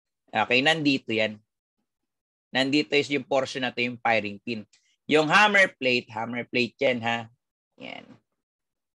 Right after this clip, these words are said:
Hammer plate. So, ayan ang tatama dito.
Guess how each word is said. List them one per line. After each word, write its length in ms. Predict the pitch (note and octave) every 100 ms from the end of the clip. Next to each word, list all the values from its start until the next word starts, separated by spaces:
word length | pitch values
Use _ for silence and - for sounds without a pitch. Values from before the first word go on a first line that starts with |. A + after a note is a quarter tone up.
| _
Hammer 560 | B2+ C#3+ C#3 C#3 B2+ -
plate. 640 | - A2+ A2 _ - - _ _ _ _ _ _ _ _ _ _
So, 140 | - -
ayan 300 | F3+ F#3 F3+
ang 80 | F3
tatama 480 | - D#3 D3+ D3+ -
dito. 480 | A#2+ G#2 B2 A#2+